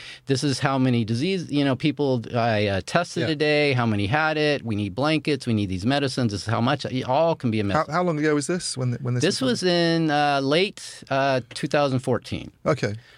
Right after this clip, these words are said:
Speaker 1: So she was doing, then she came and said, "Hey, do you think you could connect to a phone?"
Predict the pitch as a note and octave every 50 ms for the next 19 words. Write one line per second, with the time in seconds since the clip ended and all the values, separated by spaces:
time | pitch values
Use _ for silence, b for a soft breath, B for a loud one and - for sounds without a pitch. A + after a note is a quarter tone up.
0 | B B - - C3 A#2+ - - D3+ D3 D3 C3 A2 - C#3 C3 C3 B2+ A#2 -
1 | - C#3+ - - A3+ A#3+ B3 A#3 G3+ D#3 C#3 C3 - E3+ D#3 D3+ D3+ C#3 A#2+ -
2 | - - - _ _ - G#3 G#3+ E3+ A2+ F2+ - - G#2 A2+ A#2 - - D3 C3+
3 | - C3+ A#2+ B2 B2+ B2+ - C3+ B2 A2+ - A#2 G2 - - D3+ D#3 B2 F#2+ F#2
4 | G#2+ D#3 F#3